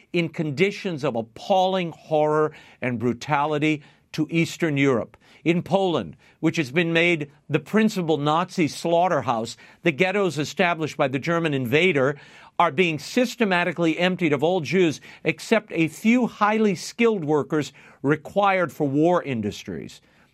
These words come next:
None of those taken away are ever heard of again."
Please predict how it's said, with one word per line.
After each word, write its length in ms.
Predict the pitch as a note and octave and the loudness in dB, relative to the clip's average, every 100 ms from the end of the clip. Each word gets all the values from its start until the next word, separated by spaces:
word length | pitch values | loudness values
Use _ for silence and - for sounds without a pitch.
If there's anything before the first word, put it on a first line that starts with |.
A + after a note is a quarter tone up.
| _ | _
None 300 | C3+ D#3+ G3 | -2 0 0
of 160 | G3 C#3+ | 0 0
those 280 | D3 C#3 | 0 0
taken 340 | - D3+ A#2+ C3 | -2 -2 -2 -2
away 440 | A#2 A2+ G2 G2+ - _ | -2 0 0 -2 -6 _
are 160 | A#2+ B2+ | -2 2
ever 260 | C#3 C#3+ B2+ | 2 0 -2
heard 260 | C3+ B2 | -2 0
of 140 | A2+ G2 | 0 -2
again." 460 | F#2 G#2+ F#2 D2 | -2 -2 -4 -8